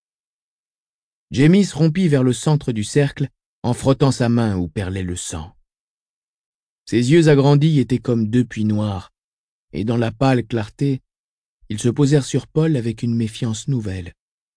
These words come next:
Ah, celui-là fait mal », murmura Stilgar.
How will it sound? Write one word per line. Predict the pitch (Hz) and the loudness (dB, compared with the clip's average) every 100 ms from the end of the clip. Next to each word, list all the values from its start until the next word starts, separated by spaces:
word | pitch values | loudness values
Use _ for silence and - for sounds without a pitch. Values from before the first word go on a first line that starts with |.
| _ _ _ _ _ _ _ _ _ _ | _ _ _ _ _ _ _ _ _ _
Ah, | 62 78 82 82 _ _ _ _ _ _ _ _ | -14 -12 -12 -14 _ _ _ _ _ _ _ _
celui-là | - 78 85 98 101 98 | -10 -8 -6 -6 -6 -6
fait | 87 | -10
mal », | 95 98 87 85 _ _ _ _ _ _ | -10 -8 -10 -14 _ _ _ _ _ _
murmura | 107 95 98 82 | -8 -6 -6 -6
Stilgar. | - 76 76 82 92 | -8 -8 -8 -8 -12